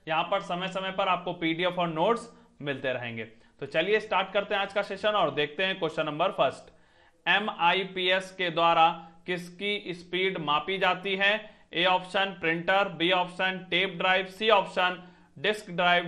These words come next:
डी ऑप्शन प्रोसेसर। फाइव सेकंड का टाइम रहेगा, आप कमेंट या चैट में राइट आंसर दे सकते हैं। गुड, चैट में राइट आंसर आना स्टार्ट हो गया है। जी हाँ, बिल्कुल जो इसका राइट आंसर होगा डी होगा। कुछ स्टूडेंट्स ने राइट आंसर दे दिया है।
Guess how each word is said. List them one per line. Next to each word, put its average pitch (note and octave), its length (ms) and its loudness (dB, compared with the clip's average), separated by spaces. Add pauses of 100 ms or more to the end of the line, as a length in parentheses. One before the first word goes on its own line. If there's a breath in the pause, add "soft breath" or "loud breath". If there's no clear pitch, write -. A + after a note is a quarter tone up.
डी F#3+ 180 2
ऑप्शन E3+ 420 0
प्रोसेसर। D3 680 -2 (280 loud breath)
फाइव E3+ 140 0
सेकंड F#3+ 280 -4
का G3 60 0
टाइम G3 240 0
रहेगा, G3 300 4
आप E3 480 0
कमेंट F3+ 360 -2
या F#3+ 60 -2
चैट D#3+ 340 0
में F#3+ 100 2
राइट E3 240 2
आंसर E3+ 260 -2
दे D#3 160 -2
सकते C3+ 300 -12
हैं। A2+ 120 -16 (640)
गुड, F3 340 -2 (1040)
चैट D3+ 320 0
में E3 220 -2
राइट D#3+ 280 0
आंसर E3 420 0
आना D#3+ 280 -2
स्टार्ट E3+ 420 0
हो F#3 140 -4
गया F#3+ 220 2
है। F#3 160 -4
जी F3 200 -8
हाँ, A3+ 200 0
बिल्कुल G#3 260 -2
जो G3+ 100 -2
इसका G3 240 -4
राइट F3+ 260 2
आंसर F3+ 320 -2
होगा F3+ 240 0
डी E3 220 -4
होगा। F3+ 320 0
कुछ E3 240 -6
स्टूडेंट्स D#3 440 -6
ने D3 120 -2
राइट D3 260 4
आंसर D3 320 -2
दे E3 180 -2
दिया G3+ 260 4
है। G3+ 200 6